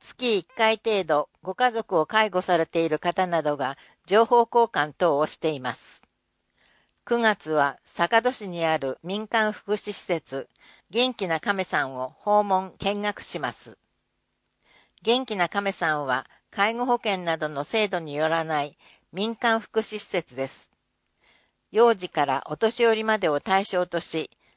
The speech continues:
年齢も障害も様々な方々が通所や宿泊をしています。対象、関心のある方ならどなたでも。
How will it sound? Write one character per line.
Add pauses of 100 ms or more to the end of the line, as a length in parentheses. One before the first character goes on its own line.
(140)
年
齢
も
障
害
も
様
々
な
方
々
が
通
所
や
宿
泊
を
し
て
い
ま
す。 (1500)
対
象、 (400)
関
心
の
あ
る
方
な
ら
ど
な
た
で
も。